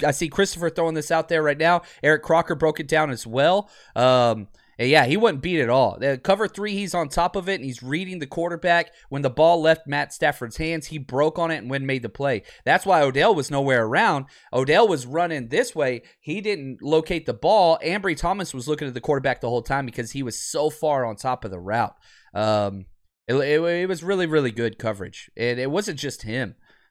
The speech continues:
Uh, there were so many good people that kinda came out on coverage.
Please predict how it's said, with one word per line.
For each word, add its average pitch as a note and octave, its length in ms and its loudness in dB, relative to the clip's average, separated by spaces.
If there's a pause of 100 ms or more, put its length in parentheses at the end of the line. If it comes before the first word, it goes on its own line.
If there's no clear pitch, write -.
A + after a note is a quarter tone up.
(120)
Uh, G#2+ 200 -4
there E3 120 -4
were F3+ 60 -6
so F3+ 320 0
many E3 280 -4
good - 360 -8
people G2 420 -14 (280)
that A#2+ 220 -2
kinda D3 240 -4
came C#3 220 -4
out A#2+ 120 0
on G#2+ 60 -8
coverage. F2+ 400 -10